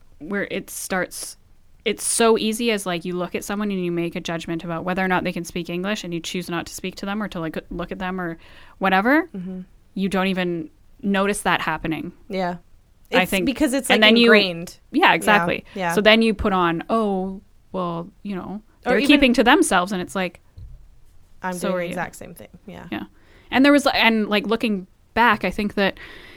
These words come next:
Speaker 1: in high school I would notice a kid would come out of that group and would talk in class or something, and I'd be like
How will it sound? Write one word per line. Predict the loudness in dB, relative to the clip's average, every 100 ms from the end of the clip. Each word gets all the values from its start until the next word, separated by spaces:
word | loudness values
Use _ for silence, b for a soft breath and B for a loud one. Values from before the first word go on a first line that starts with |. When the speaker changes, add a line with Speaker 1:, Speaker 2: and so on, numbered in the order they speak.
| B
Speaker 1:
in | 0
high | 4
school | 4 6
I | 4
would | 4
notice | 2 2 0 0 -6 -12 _ _
a | -4
kid | 0 0
would | 0 -4
come | -4 -4
out | -2 -2
of |
that | -2 -6
group | -8 -12 -10
and | -10 -8 -8 -10 -12 _ _ _
would | -12 -12 -12
talk | -8 -8 -6
in | -10
class | -8 -10 -10
or |
something, | -12 -12 -10
and | -10
I'd | -10
be | -10
like | -14